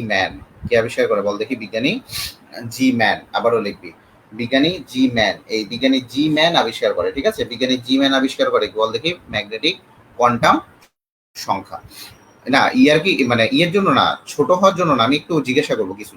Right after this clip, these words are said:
জিনিস। কেউ পড়লে বলতে পারিস, কেউ পড়লে বলতে পারিস।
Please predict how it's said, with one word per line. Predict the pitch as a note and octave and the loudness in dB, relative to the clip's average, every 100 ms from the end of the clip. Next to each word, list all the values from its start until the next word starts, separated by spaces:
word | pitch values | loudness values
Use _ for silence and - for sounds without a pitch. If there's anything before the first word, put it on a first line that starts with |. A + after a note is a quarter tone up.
| F2 | -18
জিনিস। | D#2+ D#2 - _ - - - _ - | -18 -18 -20 _ -20 -20 -20 _ 0
কেউ | D3+ E3 | 2 4
পড়লে | F3+ - | 2 4
বলতে | E3 C3+ G2 | 4 4 2
পারিস, | E2 - - - _ - - _ _ _ _ - - - - _ _ - | 0 -8 -18 -20 _ -20 -20 _ _ _ _ -10 -8 -8 -10 _ _ -2
কেউ | C#3+ | 2
পড়লে | D#3 D#3+ D#3 | 4 6 4
বলতে | B2+ F#2+ | 4 2
পারিস। | E2 - _ _ _ _ _ - E2 | -2 -4 _ _ _ _ _ -18 -16